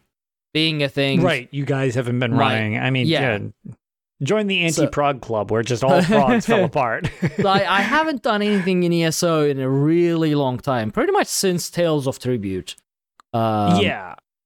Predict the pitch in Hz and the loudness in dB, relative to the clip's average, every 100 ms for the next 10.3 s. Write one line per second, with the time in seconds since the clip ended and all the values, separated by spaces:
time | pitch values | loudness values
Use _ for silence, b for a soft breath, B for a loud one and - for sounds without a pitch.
0 | _ - 196 170 175 180 180 170 135 196 | _ -2 0 2 0 0 -2 -4 -2 -2
1 | 190 147 127 147 127 156 180 156 127 - | -2 -6 -2 0 0 0 -2 -2 -4 -2
2 | 139 120 113 - 113 107 107 110 107 104 | -2 -2 -4 -4 0 2 0 0 -2 -2
3 | 135 - 160 147 127 113 107 110 123 120 | -4 0 0 2 0 -2 -2 0 0 0
4 | 117 113 107 - 104 98 - 175 170 160 | 0 -2 -2 -2 0 -2 -2 -2 -2 -4
5 | - 113 92 B B B - 123 131 - | -4 -4 -4 B B B -6 -2 -2 -4
6 | 101 123 127 120 - 98 101 - 101 - | -4 -4 -2 -4 -4 -6 -8 -6 -6 -6
7 | 98 104 113 101 101 98 - - 90 95 | -8 -8 -8 -8 -6 -6 -6 -8 -4 -4
8 | - 92 90 107 120 117 - 92 - 104 | -4 -8 -6 -4 -4 -4 -4 -4 -4 -4
9 | 98 107 95 92 92 165 160 120 117 117 | -2 0 0 -4 -2 -2 -2 -4 -6 -8
10 | 107 - | -10 -12